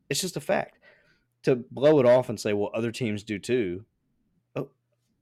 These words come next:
okay. You're not addre-, like, that's not addressing the issue. A-, and it's a worthless comment. And if that's your comment, remove yourself from the conversation. Um,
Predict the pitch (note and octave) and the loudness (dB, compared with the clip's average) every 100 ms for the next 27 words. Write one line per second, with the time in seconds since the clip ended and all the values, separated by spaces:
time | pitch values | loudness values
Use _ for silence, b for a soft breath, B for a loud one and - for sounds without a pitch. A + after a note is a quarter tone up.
0 | _ _ _ A2+ - G#2 - B2+ C3+ D3 | _ _ _ -20 -14 -14 -6 -2 0 -2
1 | A#2+ G#2 G#2+ A#2 A#2+ - B2+ - C3 C#3 | -4 -10 -10 -6 -6 -4 -6 -6 -4 -4
2 | A#2+ G#2+ A#2 A#2+ A2+ F#2+ F#2+ G#2+ - F2 | -4 -4 -4 -4 -6 -6 -6 -8 -8 -14
3 | - - _ _ _ _ _ _ _ _ | -14 -20 _ _ _ _ _ _ _ _
4 | _ - C#3+ - D3 C3+ C#3+ B2 G2+ A2 | _ -10 -10 -4 -2 -2 0 -2 -2 2
5 | C3+ C3 A#2+ - - F2 E2 F#2+ - _ | 2 2 -4 -4 -8 -10 -10 -16 -18 _
6 | _ _ A#2+ A2+ C3+ C#3 C3 - C3+ D3+ | _ _ -4 0 0 0 -6 -2 -2 -2
7 | D3+ D#3 - _ _ _ _ _ - _ | -4 -4 -8 _ _ _ _ _ -20 _
8 | _ - _ - - C3 C#3 C#3+ D3+ D#3 | _ -20 _ -20 -18 -6 0 2 6 4
9 | C3+ C3 C3 A#2+ G#2 G#2+ G2 F2+ F2+ F2 | 4 0 0 -2 -2 -6 -10 -10 -12 -12
10 | - - E2 - C#3 _ _ _ _ _ | -14 -16 -16 -18 -20 _ _ _ _ _
11 | _ _ _ _ _ _ b b b - | _ _ _ _ _ _ b b b -6
12 | A2+ A#2 G#2 F#2+ F2 F2 | -4 -2 -2 -4 -8 -12